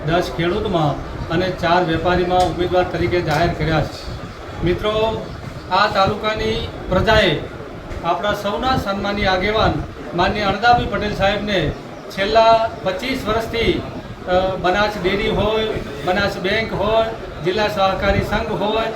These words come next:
ગુજરાત રાજ્ય સહકારી સંઘ હોય કે અન્ય કોઈ પણ સંસ્થાઓ હોય, અમારા ચૌધરી સમાજની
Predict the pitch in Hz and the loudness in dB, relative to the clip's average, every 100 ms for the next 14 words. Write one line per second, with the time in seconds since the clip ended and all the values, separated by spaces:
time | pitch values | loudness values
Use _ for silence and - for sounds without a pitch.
0 | 180 - 170 180 220 226 226 208 214 220 | -6 -8 -6 -2 4 6 6 2 0 -2
1 | 196 190 185 196 196 190 202 220 208 180 | 0 2 2 2 0 -2 -4 -4 -2 0
2 | 220 226 226 - - - 226 269 285 - | 2 2 0 -6 -8 -2 2 4 4 0
3 | - - 226 277 277 233 247 277 277 240 | -8 -4 0 2 2 0 2 2 2 0
4 | 240 254 240 233 214 233 180 147 - - | 0 2 2 4 4 4 2 0 -6 -8
5 | 175 196 233 233 214 196 - - 202 214 | -2 2 2 2 0 -2 -2 -6 -4 0
6 | 226 226 233 247 247 | 2 2 -2 -2 -4